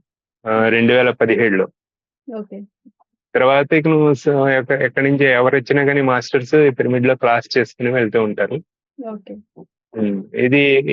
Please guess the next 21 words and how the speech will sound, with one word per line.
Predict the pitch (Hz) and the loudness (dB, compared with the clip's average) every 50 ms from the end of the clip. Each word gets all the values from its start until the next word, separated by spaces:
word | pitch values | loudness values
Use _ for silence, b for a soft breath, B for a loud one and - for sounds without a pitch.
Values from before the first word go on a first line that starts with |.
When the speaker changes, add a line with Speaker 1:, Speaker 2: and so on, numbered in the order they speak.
| 127 | 0
Speaker 1:
యాభై | 131 127 127 127 147 143 147 | 2 2 2 2 4 4 4
అడుగుల | 143 135 131 135 135 135 | 2 2 2 2 2 0
పిరమిడ్ | 127 131 120 113 117 117 107 | 0 -2 0 0 0 2 0
అమ్మా, | 104 101 107 120 139 160 170 170 170 - _ _ _ - | 0 0 -2 -4 -4 -4 -6 -8 -10 -14 _ _ _ -6
ఫిఫ్టీ | 120 - - - 135 | -6 -4 -2 -2 -4
ఫీట్, | 127 - 139 131 127 - _ _ _ _ _ | -2 0 -2 -2 -2 -4 _ _ _ _ _
ఫీట్ | - 120 110 | -6 -4 -2
by | 113 127 131 127 | 0 0 0 0
ఫిఫ్టీ | - 123 - - 135 120 | 0 -2 -2 -2 -4 -2
ఫీట్ | - 127 110 - _ | -2 -4 -6 -4 _
పిరమిడ్. | 123 113 117 117 117 113 135 | -4 -2 -2 -2 0 2 2
రెండు | 143 135 127 120 117 117 | 2 4 2 0 2 2
వేల | 127 123 123 | 2 2 0
పన్నెండులో | 113 - 113 107 110 113 110 110 117 131 143 156 | 0 -2 -2 -2 -2 -2 0 0 0 2 2 0
ఇక్కడ | 139 - _ _ - 117 | 0 -2 _ _ -2 0
ఎమ్మెల్యే | 113 110 117 113 113 113 117 120 120 120 120 135 | 0 0 -2 -2 -2 0 0 2 2 2 2 0
సర్దార్ | 131 - - 117 107 107 120 117 113 - | 0 -2 -6 -4 -2 0 0 0 0 0
తారా | 113 110 110 113 110 | 0 0 0 0 -2
సింగ్ | - - 113 110 | -4 -6 -4 -2
అని | 110 101 101 | -2 -2 -4
ఉన్నారు. | 101 104 101 101 120 143 196 | -4 -4 -4 -2 -2 -4 -4